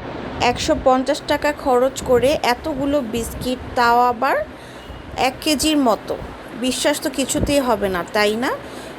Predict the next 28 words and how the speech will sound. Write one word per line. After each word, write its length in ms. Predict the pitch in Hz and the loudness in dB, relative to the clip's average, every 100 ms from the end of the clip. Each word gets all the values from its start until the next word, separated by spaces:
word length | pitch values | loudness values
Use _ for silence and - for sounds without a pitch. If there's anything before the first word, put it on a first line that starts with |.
| - | -2
বিশ্বাস 320 | 247 254 302 311 302 | 0 2 2 2 4
করার 240 | 294 294 240 | 4 4 2
জন্যে 260 | 277 294 427 - 233 | 0 0 0 0 0
আজকে 240 | 220 285 | 0 0
রেসিপিটা 560 | 240 226 - 247 247 277 | 0 0 -4 -6 -2 0
নিয়ে 200 | 269 302 523 | 0 2 0
আপনাদের 320 | - 233 226 226 | 0 0 0 0
সামনে 240 | 254 240 320 247 | 0 2 0 2
হাজির 300 | 202 185 185 | 0 -2 -4
হলাম। 260 | 175 160 123 - - - - - - - - - - - 233 | -2 -2 -4 -8 -12 -14 -12 -12 -12 -12 -12 -12 -8 0 2
আমি 160 | 247 262 | 2 0
তো 40 | 311 254 | 2 4
বারবারই 420 | 247 240 262 294 240 | 4 4 0 0 0
বলছি, 300 | 240 220 - 320 269 | -2 -2 -4 -4 -2
মাত্র 240 | 220 - 302 330 - | -2 -2 -2 0 -2
একশো 200 | - 247 233 | -2 -2 0
পঞ্চাশ 300 | 220 214 233 247 | 0 0 0 2
টাকা 160 | 247 311 - | 2 0 2
খরচ 280 | 269 240 240 - | 4 4 2 0
করেছি, 360 | 208 190 - 190 - | 0 0 -2 -4 0
সেজন্য 440 | 262 254 269 240 285 - 233 | 2 2 2 2 0 2 2
আমি 160 | 233 233 | 2 -2
এখানে 280 | 233 262 277 311 | 0 0 0 0
সর্বপ্রথম 680 | 269 220 233 233 247 - 311 571 - - - - - 247 | 2 2 0 0 -2 0 -6 -6 -12 -14 -14 -14 0 0
একটি 200 | 226 294 240 | 2 0 2
বাটিতে 460 | 226 226 233 - 269 587 - - 226 | 2 0 -6 -2 0 0 -4 -6 -6
একশো 180 | - 285 254 | -2 0 2
পঞ্চাশ 320 | 254 262 285 | 2 2 -2